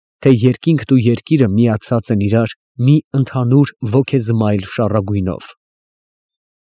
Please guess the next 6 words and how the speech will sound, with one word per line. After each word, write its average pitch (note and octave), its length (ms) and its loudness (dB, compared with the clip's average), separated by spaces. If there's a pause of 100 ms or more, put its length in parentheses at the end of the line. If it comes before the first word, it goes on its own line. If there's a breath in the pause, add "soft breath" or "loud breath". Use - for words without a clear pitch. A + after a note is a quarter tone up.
Արևը E3+ 380 2
մայր E3 380 2
էր A2 120 0
մտնում, A2+ 500 0
երբ A2+ 320 0
Ֆլորենսը A2+ 720 -2